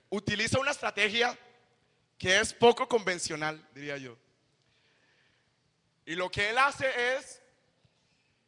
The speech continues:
empieza a charlar con una muchacha, muy bonita ella, por cierto. Entonces, la invita a salir y la lleva al peor restaurante de la ciudad,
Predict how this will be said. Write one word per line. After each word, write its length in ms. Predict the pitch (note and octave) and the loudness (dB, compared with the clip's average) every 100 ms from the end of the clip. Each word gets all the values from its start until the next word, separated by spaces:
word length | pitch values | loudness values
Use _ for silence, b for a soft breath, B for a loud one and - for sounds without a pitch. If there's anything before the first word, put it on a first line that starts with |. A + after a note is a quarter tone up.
| _ _ _ _ _ _ _ | _ _ _ _ _ _ _
empieza 480 | F#3 F#3+ G#3 G#3 C4+ | -10 -6 0 2 2
a 40 | C4+ | 0
charlar 400 | A#3 G3 A3 A3+ | 0 2 2 0
con 140 | A3+ | -8
una 120 | A#3+ | -8
muchacha, 480 | G#3+ - E3+ - A2 _ _ _ - | -10 -8 -8 -10 -20 _ _ _ -16
muy 240 | E3 G#3 | -8 -6
bonita 400 | F#3 F#3 F#3 E3+ | -6 -8 -6 -4
ella, 180 | E3 D#3 | -4 -6
por 140 | C#3 | -10
cierto. 360 | - A#2+ - _ _ _ _ _ _ _ _ _ _ _ _ _ _ _ _ _ _ _ _ - | -12 -14 -18 _ _ _ _ _ _ _ _ _ _ _ _ _ _ _ _ _ _ _ _ -6
Entonces, 600 | F#3 G#3+ A#3 C#4+ D#4 - - _ _ _ _ _ _ _ _ _ - | -4 0 4 4 4 -2 -18 _ _ _ _ _ _ _ _ _ -8
la 240 | E3+ G3+ | 2 4
invita 340 | G3+ G3 B3 D4+ | 4 0 0 0
a 40 | |
salir 340 | - G3+ G3 E3 - _ _ _ _ _ _ _ - | 0 0 -2 -6 -16 _ _ _ _ _ _ _ -10
y 80 | E3+ | 0
la 160 | F#3 F3 | 2 4
lleva 340 | G3 A3 B3+ | 4 6 6
al 240 | A#3 G3+ | 6 2
peor 260 | - F#3 F#3 | 2 0 0
restaurante 540 | A3+ - E3 E3+ F3+ | -2 -2 -2 -2 -6
de 40 | F3+ | -10
la 80 | E3 | -12
ciudad, 320 | D#3 C#3+ | -10 -12